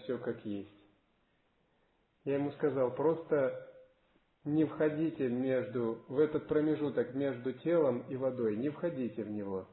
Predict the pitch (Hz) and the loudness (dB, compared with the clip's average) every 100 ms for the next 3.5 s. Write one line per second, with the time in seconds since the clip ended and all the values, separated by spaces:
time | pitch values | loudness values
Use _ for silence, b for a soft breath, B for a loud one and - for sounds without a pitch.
0 | - - 139 160 156 151 156 139 120 123 | -14 -6 -2 0 0 2 4 4 4 -2
1 | 120 - 127 117 113 117 - 127 120 107 | -2 0 0 0 -4 -8 -6 -2 2 2
2 | 104 - 101 110 170 170 151 127 123 120 | 0 -4 -4 0 -2 -2 -4 -2 0 0
3 | 110 101 98 98 | 2 0 -4 -8